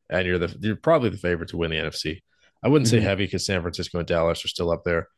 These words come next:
Speaker 1: and you can make the case for New Orleans,
Speaker 2: Right.
Speaker 1: um, and, and Seattle even. But I, when you're the favorite and you've been the favorite now for over a year, it's th-, that's pressure.
Speaker 2: Not to mention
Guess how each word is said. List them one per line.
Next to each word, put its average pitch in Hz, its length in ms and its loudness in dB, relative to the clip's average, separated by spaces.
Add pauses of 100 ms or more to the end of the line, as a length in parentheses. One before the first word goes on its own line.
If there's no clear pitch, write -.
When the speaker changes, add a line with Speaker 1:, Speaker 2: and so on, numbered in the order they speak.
(320)
Speaker 1:
and 104 160 0
you 101 60 -2
can 107 120 -2
make 101 140 -2
the - 80 -14
case 92 240 -2
for 92 80 -8
New 82 100 -2
Orleans, 80 400 -2 (580)
Speaker 2:
Right. 87 200 4
Speaker 1:
um, 82 160 -4 (600)
and, 104 160 2
and 147 80 6
Seattle 95 440 4
even. 85 160 -4
But 90 180 -4 (380)
I, 90 220 2 (300)
when 123 200 2
you're 131 140 6
the 120 100 2
favorite 90 500 0
and 90 160 -2
you've 87 180 -4
been 101 140 2
the 92 60 2
favorite 85 340 0
now 87 160 0
for 82 260 -4
over 87 260 0
a 85 40 0
year, 82 380 -4 (160)
it's - 480 -2 (440)
th-, - 120 -8
that's 110 180 2
pressure. - 360 -2 (1500)
Speaker 2:
Not 131 180 8
to - 80 4
mention 117 580 8